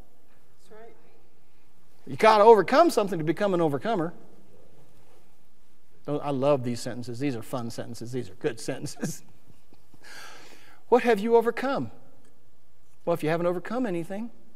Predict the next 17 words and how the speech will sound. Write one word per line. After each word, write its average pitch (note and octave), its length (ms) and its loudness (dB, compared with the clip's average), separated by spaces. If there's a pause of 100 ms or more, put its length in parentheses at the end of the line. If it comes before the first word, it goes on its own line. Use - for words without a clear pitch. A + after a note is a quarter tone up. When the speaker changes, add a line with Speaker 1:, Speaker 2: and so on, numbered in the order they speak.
(1160)
Speaker 2:
look F3+ 460 4
at E3 240 0
the C#3+ 80 0
letters F3 420 2
to E3+ 140 -2
the C#3 80 -2
churches B2+ 720 -4 (320)
in B2+ 140 -4
Revelation D#3 720 2 (600)
chapter C#3 380 -4
three C3+ 340 -4
and C#3 160 -4
four, - 460 -4 (500)
uh, C3+ 240 0
two D3+ 160 -2
and C3+ 100 -2
three. A2+ 260 -4